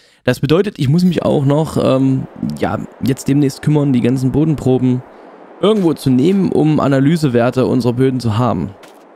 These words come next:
Also Daten. Einfach um Daten zu haben, um zu wissen, beziehungsweise um eine bedarfsgerechte Ermittlung,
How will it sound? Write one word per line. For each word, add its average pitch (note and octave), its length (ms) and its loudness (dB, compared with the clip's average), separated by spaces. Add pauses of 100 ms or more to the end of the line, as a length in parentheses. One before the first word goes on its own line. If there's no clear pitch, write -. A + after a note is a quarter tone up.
(1120)
Also A2+ 120 -2
Daten. A#2 420 -2 (320)
Einfach F3+ 240 2
um C#3+ 140 2
Daten B2+ 320 0
zu C3+ 120 -4
haben, C3 200 0
um C#3 100 0
zu B2+ 140 -4
wissen, E3+ 300 0 (540)
beziehungsweise D3+ 480 2
um D#3+ 80 0
eine D#3+ 100 4
bedarfsgerechte C3+ 1040 0
Ermittlung, C#3 800 2